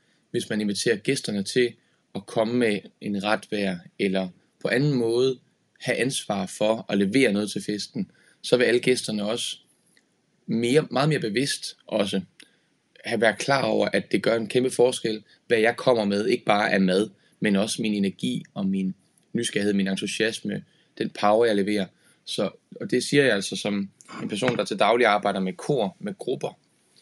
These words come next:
og hvordan jeg oplever, at, <clears throat> at, øhm, kor og grupper, hvor,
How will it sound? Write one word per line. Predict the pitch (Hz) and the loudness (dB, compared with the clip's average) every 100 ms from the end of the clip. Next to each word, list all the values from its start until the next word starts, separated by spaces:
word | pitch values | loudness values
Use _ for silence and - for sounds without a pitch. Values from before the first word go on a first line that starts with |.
| _ _ _ | _ _ _
og | - 104 | -2 2
hvordan | 107 113 | 2 2
jeg | 117 | 4
oplever, | 113 113 110 95 | 4 4 2 4
at, | 98 95 - _ | 2 0 -6 _
<clears throat> | - - 180 - - - _ _ _ _ _ - - _ _ - | -8 2 4 4 2 -4 _ _ _ _ _ -20 -20 _ _ -4
at, | 107 - | -4 2
øhm, | 101 95 95 90 - _ _ _ _ _ _ _ _ _ _ - | 2 2 0 -2 -8 _ _ _ _ _ _ _ _ _ _ 0
kor | 147 127 101 - _ - | 4 4 2 -6 _ -10
og | 110 | 0
grupper, | 123 117 113 98 _ _ _ _ | 2 4 2 -2 _ _ _ _
hvor, | 117 110 107 - | 4 4 2 -4